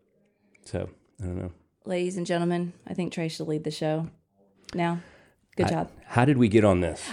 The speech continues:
Speaker 2: I don't know. I just, I love how you opened up. I love it. I love it when you,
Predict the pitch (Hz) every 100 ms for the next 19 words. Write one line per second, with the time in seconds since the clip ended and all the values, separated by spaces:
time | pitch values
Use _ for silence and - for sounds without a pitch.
0 | - 240 285 240 277 254 214 202 202 208
1 | - 190 196 214 208 190 180 180 185 196
2 | 190 208 170 170 185 175 - - 180 175
3 | 185 196 175 170 165 165 165